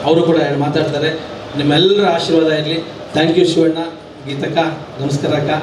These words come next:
ಆ, ಕೃಷ್ಣ ಸರ್, ಅಣ್ಣ ನಮಸ್ತೆ ಅಣ್ಣ, ರಾಜಮೋಹನ್ ಅವ್ರು ಮಾತಾಡ್ತಾರೆ. ಆಮೇಲೆ ಚಾರ್ಮಿನಾರ್ ಹರಿ ಬಂದು ನನಗೊಂದು ಖುಷಿ ಇದೆ, ಹನುಮಾನ್ ಇವತ್ತು ದೊಡ್ಡ ಹಿಟ್ ಆಗಿದೆ, ಇವತ್ತು ಮುನ್ನೂರು ಕೋಟಿ, ನಾನ್ನೂರು ಕೋಟಿ ಹನುಮಾನ್ ಮಾಡಿದೆ.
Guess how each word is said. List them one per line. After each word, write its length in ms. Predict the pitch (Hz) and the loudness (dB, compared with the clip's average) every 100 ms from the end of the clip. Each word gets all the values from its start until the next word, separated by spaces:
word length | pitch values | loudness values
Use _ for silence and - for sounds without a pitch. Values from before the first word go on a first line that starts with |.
| - - - - - | -6 -12 -12 -10 -4
ಆ, 160 | 127 | -2
ಕೃಷ್ಣ 300 | 123 - 147 | 0 2 2
ಸರ್, 540 | 160 160 160 - - - | 2 2 2 0 -4 -2
ಅಣ್ಣ 120 | 143 160 156 - - | 0 0 -2 -6 -2
ನಮಸ್ತೆ 280 | 143 143 147 | 0 2 2
ಅಣ್ಣ, 140 | 139 143 139 - - - - | 2 0 -4 -8 -12 -8 0
ರಾಜಮೋಹನ್ 440 | 170 170 160 156 | 0 0 -2 0
ಅವ್ರು 140 | 151 151 | 0 2
ಮಾತಾಡ್ತಾರೆ. 380 | 139 143 - 160 | 0 0 0 2
ಆಮೇಲೆ 400 | 170 160 160 - | 2 0 -2 -2
ಚಾರ್ಮಿನಾರ್ 640 | 165 202 196 190 117 131 | 0 2 2 2 0 -2
ಹರಿ 240 | 156 220 | 0 2
ಬಂದು 600 | 202 190 190 170 160 160 - - - | 2 2 2 2 0 -2 -8 -16 -8
ನನಗೊಂದು 360 | 160 208 208 190 | -2 2 2 4
ಖುಷಿ 220 | 185 196 | 4 4
ಇದೆ, 140 | 190 | 4
ಹನುಮಾನ್ 520 | - 165 208 220 220 196 | 4 0 0 0 0 2
ಇವತ್ತು 360 | 185 220 214 | 2 2 2
ದೊಡ್ಡ 160 | 190 185 | 2 2
ಹಿಟ್ 220 | 165 180 | 0 -2
ಆಗಿದೆ, 440 | 165 151 127 113 - - - - - | -4 -4 -6 -8 -12 -16 -18 -18 -2
ಇವತ್ತು 220 | 165 175 | 0 4
ಮುನ್ನೂರು 340 | 180 175 196 190 | 2 2 4 4
ಕೋಟಿ, 220 | 190 185 | 4 4
ನಾನ್ನೂರು 300 | 165 165 180 | 2 0 2
ಕೋಟಿ 220 | 175 180 | 4 4
ಹನುಮಾನ್ 400 | 165 165 190 180 | 4 2 4 4
ಮಾಡಿದೆ. 260 | 165 147 | 2 -2